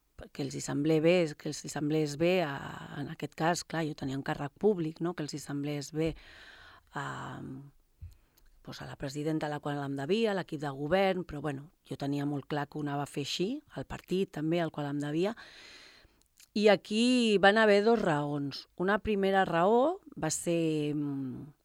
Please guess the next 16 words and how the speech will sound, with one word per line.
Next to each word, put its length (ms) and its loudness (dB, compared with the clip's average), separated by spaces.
egoista 540 2
i 100 4
de 160 0
por, 380 2
també, 460 -4
de 220 0
no 120 2
haver 160 2
de 100 2
sortir 440 -4
a 60 0
la 100 -2
setmana 400 -4
següent, 640 -2
havent 460 2
de 140 4